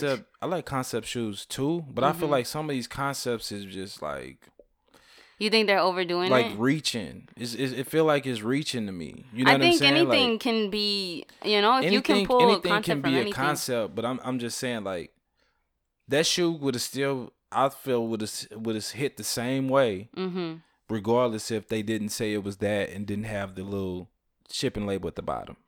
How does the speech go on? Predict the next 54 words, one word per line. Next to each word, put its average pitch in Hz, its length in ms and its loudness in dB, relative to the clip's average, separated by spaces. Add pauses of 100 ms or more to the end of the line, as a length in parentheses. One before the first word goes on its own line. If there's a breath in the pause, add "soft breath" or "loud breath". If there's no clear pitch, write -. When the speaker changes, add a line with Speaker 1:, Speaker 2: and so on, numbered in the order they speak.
(300 soft breath)
Speaker 2:
But 247 140 6
Speaker 1:
I - 20 -8
Speaker 2:
that's 262 180 8
Speaker 1:
feel 277 100 10
Speaker 2:
not 254 140 10
Speaker 1:
like 233 80 12
Speaker 2:
all 233 100 8
it 180 140 4
has. 190 420 2
Speaker 1:
I 151 60 8
know, 170 100 6
I'm 160 140 6
not 156 140 6
saying - 180 2
that's 175 200 4
Speaker 2:
Oh, 131 40 6
Speaker 1:
all 139 180 10
it 135 40 6
Speaker 2:
okay. 131 60 2
Speaker 1:
has. 143 220 4
I'm 135 80 0
just 127 160 -2
saying 135 180 2
from 120 200 0
the 113 60 2
look, 139 300 6
from 127 200 0
the 113 40 0
look 156 220 2
of 117 120 -4
what, 120 360 0 (500)
if 117 180 -4
you 170 100 8
was 156 100 6
just 147 180 2
to 131 60 -6
see 151 160 -2
the 123 100 -2
silhouette 123 440 0
of 113 100 -2
the 104 60 -6
shoe 117 340 -2
and 107 120 -2
just 180 100 2
Speaker 2:
You 185 60 4
Speaker 1:
to 185 40 2
Speaker 2:
wouldn't 170 180 2
Speaker 1:
see - 40 2
the - 60 2
Speaker 2:
get 170 140 4
it, 175 100 2
Speaker 1:
picture, 180 140 -2
Speaker 2:
you - 60 -4
think? 185 300 -4